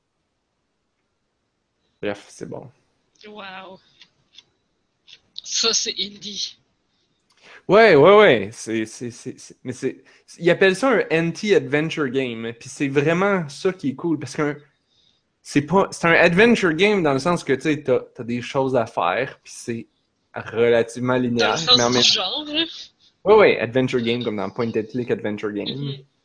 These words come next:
Speaker 1: Mais
Speaker 2: Mais il y a pas
Speaker 1: tu ne f-,
Speaker 2: d'aventure.
Speaker 1: mais tu ne f-, ben oui !
Speaker 2: <laughs>
Speaker 1: Tu fais
Speaker 2: Ouais.
Speaker 1: des choses. C'est juste que le jeu arrête pas de te teaser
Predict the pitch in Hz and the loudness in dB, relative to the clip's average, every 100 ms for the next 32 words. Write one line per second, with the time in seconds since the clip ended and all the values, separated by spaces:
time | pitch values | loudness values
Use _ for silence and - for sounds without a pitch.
0 | - - _ 123 127 220 214 - 220 135 | -20 -20 _ 0 2 2 0 0 2 2
1 | 127 - - _ - _ _ _ - 135 | 2 -2 -8 _ -20 _ _ _ -2 0
2 | 135 - 147 143 139 - - 156 151 147 | 0 0 4 4 2 -4 0 4 6 6
3 | 233 294 180 - _ _ - 240 - - | 8 8 6 0 _ _ -10 -8 -6 -4
4 | 294 302 285 - 220 226 262 165 - 190 | -4 -4 -10 -8 2 4 4 0 -2 2
5 | 240 156 139 135 - 165 202 240 - 160 | 2 2 -8 -16 -4 0 2 2 4 6
6 | 156 156 220 208 143 139 175 208 - 139 | 6 6 6 6 4 0 0 0 2 0
7 | 139 156 143 139 160 170 196 | -2 -6 -6 -2 0 0 -2